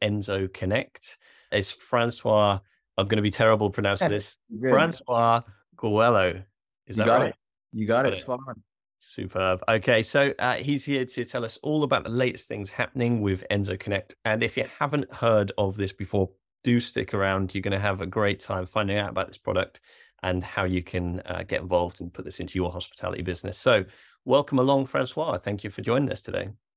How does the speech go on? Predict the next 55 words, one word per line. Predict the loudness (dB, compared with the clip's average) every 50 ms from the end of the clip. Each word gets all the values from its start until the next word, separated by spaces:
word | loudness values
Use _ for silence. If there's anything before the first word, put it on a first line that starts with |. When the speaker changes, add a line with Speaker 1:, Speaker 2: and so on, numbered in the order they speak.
| _ _
Speaker 2:
Thank | -4 -4 -2 -2
you | -4 -4
so | -2 0
much | 0 0 0 0
for | 0 0
having | 2 2 2 2
me. | 0 0 0 0
And | 0 0 0 -2 -4 -6 _ -2
I | 0
love | 4 4 4 4 2
talking | 2 2 2 2 4 2 0
about | 0 2 2
everything | 2 0 -2 -4 -4 -2 -2 -2 -2 -4 -8 -10
book | 0 2 2 2 2 0
direct | 0 2 4 4 4 4 4 0 -2 -4
and | -4 -4 -4
so | -2 0 0 2 2
on. | 2 2 2 2 2 0
So | -2 -2
I | 0
know | 2
you | 2 2 2 2
guys | 2 2 2 2 0
are | -2 -2
the, | -2 -4 -4 0 2 2
uh, | 2 2 0 -2 -6 _ _ _ _ _ _ _ _
the | -2 -2 2 4
O | 6 6 6
Gs | 4 4 2 4 4 6 4 4 2
in | 2 2
this | 2 0 -2 -4 -6
space. | -4 -2 0 0 0 -2 -2
So | -2 -2
I | -2
appreciate | -2 -2 -2 -2 -2 0 -2 -2 0
you | 0 0 2
having | 2 0 0 -2 -4
me, | -4 -4 -4 -2 -2
uh, | -2 -2 -2 -4 -8 -8 -4
on | -2 -2
the | 0 2
podcast | 4 4 4 4 2 0 0 0
today. | -2 -4 -4 -4 -6 -10 _ _ _ _
Speaker 1:
Thank | -4 -2 -2 -2 -2
you. | -4 -6 -4
Thank | -2 -2 0
you | 2
very | 2 4 4 4
much. | 2 0 0
So | 0 2 2 0 0 -6 -20 -20 _ _ _
just | 2 2 2 2
before | 0 2 4 4
we | 4 4
went | 4 2 2 2
live, | 2 4 4 2 2 -2 -4 -8 -12